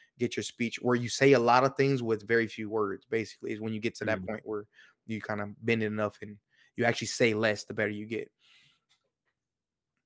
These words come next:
Speaker 2: Yeah, reminds me a lot about Filipino. Uh, the other day I was at the mall, and I was having some pizza with some people, and, um,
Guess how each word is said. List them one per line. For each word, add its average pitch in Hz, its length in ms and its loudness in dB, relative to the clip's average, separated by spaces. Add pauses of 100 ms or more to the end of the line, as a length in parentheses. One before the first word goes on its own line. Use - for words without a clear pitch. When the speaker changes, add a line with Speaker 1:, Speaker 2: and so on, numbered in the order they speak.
(1300)
Speaker 2:
Yeah, 107 200 4 (200)
reminds 117 400 2
me 117 80 2
a 101 80 4
lot 98 140 2
about 95 280 -2
Filipino. 87 600 -6 (100)
Uh, 82 380 -8 (680)
the 110 80 2
other 107 100 2
day 104 160 8
I 98 60 8
was - 280 0 (100)
at 101 160 2 (180)
the 98 100 -4
mall, 98 520 -2 (260)
and 101 100 -6
I 95 40 0
was 95 100 -4
having 98 260 0
some 95 160 -6
pizza 92 340 -6
with 85 140 -6
some - 140 -16
people, 92 340 -6 (540)
and, 87 560 0
um, 85 320 -2